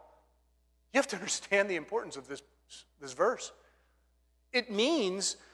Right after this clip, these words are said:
that we need God. We have to have him, because our eyes are turned to worthless things constantly. We have many gates in our, uh, in our bodies,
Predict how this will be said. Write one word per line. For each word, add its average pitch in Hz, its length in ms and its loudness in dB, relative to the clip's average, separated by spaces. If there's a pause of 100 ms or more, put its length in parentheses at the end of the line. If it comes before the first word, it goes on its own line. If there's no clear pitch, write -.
that 220 200 12
we 302 280 10
need 269 460 4
God. 294 400 8 (1040)
We 254 160 6
have 262 260 12
to 247 100 10
have 254 260 12
him, 240 180 2 (580)
because 226 300 10
our 240 220 12
eyes 233 320 12
are 254 160 12
turned 190 260 4
to 156 60 0
worthless 147 380 4
things 156 300 0 (220)
constantly. 190 760 4 (920)
We 165 80 4
have 147 80 0
many 156 180 -2
gates 147 360 2
in 131 80 -8
our, 123 220 -4 (520)
uh, 123 300 -2 (100)
in 139 80 -4
our 127 180 4
bodies, 131 560 2